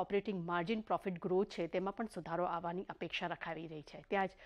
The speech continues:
ગ્રોસ એન પી એ અને નેટ એન પી એ પર પણ આપણી ખાસ નજર રાખવાની રહેશે અને નવી એન પી એ પર કેવા આવે છે તેના આંકડા,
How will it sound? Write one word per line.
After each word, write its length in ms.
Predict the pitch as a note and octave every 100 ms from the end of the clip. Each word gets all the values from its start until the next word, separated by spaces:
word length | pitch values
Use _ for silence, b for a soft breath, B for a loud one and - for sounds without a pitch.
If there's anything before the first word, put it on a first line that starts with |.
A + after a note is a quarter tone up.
| B B G#3+
ગ્રોસ 320 | G#3+ C#4 D#4+
એન 160 | D#4
પી 100 | D4
એ 40 | D4+
અને 140 | C#4+
નેટ 360 | E3+ E3+ G3+ B3
એન 140 | A#3+
પી 140 | A3 A#3+
એ 20 |
પર 140 | A#3
પણ 200 | - B3
આપણી 260 | G3+ F#3+ F#3+
ખાસ 200 | F#3 F3+ F#3
નજર 240 | D#3+ E3
રાખવાની 380 | D#3 - E3 D#3
રહેશે 360 | E3+ D3+ -
અને 200 | D#3 E3+ D3
નવી 360 | D#3+ F#3 A3 D#4+
એન 160 | A#3+
પી 200 | A3 A3+
એ 40 | B B B
પર 140 | - A#3 -
કેવા 280 | F3+ G3+ C4
આવે 160 | G#3 G#3
છે 160 | A3+
તેના 300 | G3 F3+ F3+
આંકડા, 260 | E3 F3